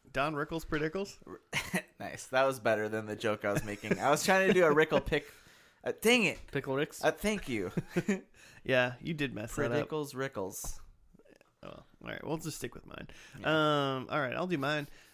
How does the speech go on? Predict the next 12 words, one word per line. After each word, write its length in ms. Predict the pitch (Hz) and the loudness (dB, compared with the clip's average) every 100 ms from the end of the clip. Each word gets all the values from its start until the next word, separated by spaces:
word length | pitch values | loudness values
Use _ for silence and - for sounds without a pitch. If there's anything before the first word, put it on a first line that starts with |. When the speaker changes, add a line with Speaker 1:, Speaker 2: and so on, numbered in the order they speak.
| - | -6
Speaker 1:
Um, 520 | 135 135 127 127 123 - | -2 0 0 -2 -6 -12
Kimmy's 480 | - 180 165 165 156 - | -8 -4 -2 -4 -6 -10
Secret 540 | - 143 143 139 - - | -10 -8 -6 -6 -6 -10
Santa 320 | 131 123 131 | -8 -6 -6
gift 320 | 127 131 - | -6 -8 -8
is 80 | 113 | -8
back. 440 | - 120 131 - - - - | -4 -4 -4 -10 -20 -18 -12
I 80 | - | -10
did 120 | - | -8
not 220 | - - | -10 -12
see 120 | - | -10
it, 120 | - | -10